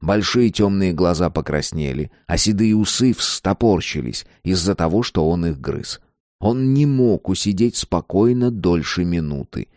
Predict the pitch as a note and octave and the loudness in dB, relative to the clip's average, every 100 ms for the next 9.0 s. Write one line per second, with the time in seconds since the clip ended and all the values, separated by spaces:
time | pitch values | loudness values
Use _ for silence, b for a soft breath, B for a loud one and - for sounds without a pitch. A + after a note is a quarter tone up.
0 | _ _ - F#2 A2 D3 A#2 - C#2+ C#2 | _ _ -6 -2 2 2 0 -2 -2 -2
1 | - A2+ A2 G#2+ A2 G#2 A2+ - G2+ F#2 | -2 0 2 4 2 2 0 0 -2 0
2 | F2 F2 E3+ E3 E3 E3 - D3+ D#3+ E3 | -2 -2 0 0 0 0 2 2 4 2
3 | - - - F#3 D3+ G#2 E2+ - - E2 | -2 -12 0 2 2 2 -2 -4 -4 0
4 | B2 D3+ B B B E3 D#3+ C#3 A#2+ C3+ | 2 0 B B B 2 2 2 0 0
5 | F2+ E2+ C#2 C#2 D#2 D#2 A2 C3+ A2 F#2+ | -2 -6 -6 -8 -8 0 2 2 0 -2
6 | - D2+ C2+ D2+ C2+ B1+ - C2+ D2 C3+ | -2 -4 -2 -2 -2 -6 -4 -2 2 2
7 | B2+ B2 b b D#2+ F2+ - - G#2+ B2 | 4 2 b b -4 -2 -4 0 2 2
8 | A#2+ G2 E2+ C2+ A#1+ B1+ - G#2 A2+ - | 0 -2 -4 -4 -4 -6 -2 0 2 0